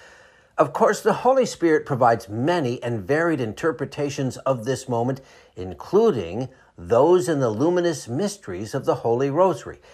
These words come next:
In the first luminous mystery, we see Jesus being baptized by John as the Son of Man as he begins his public ministry.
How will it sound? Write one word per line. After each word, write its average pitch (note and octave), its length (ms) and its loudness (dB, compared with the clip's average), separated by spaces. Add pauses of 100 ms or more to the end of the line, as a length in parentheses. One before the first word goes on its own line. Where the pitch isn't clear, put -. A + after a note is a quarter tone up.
(120)
In D#2 140 -12
the F2 60 -10
first - 560 2
luminous E2 440 -8
mystery, D#3 400 -2
we E3 160 0
see F3 220 -2
Jesus F3 460 -4
being F3 280 2
baptized C#3+ 540 0
by G#2 160 0
John C#3 500 -2 (280)
as G#2+ 180 -8
the G#2+ 140 -6
Son G#3 400 0
of G#2+ 180 -2
Man A#2+ 500 -4 (280)
as F#2 100 -10
he A2+ 80 -6
begins A#2+ 440 -4
his D3+ 120 -4
public C#3+ 500 -2
ministry. E3 520 -6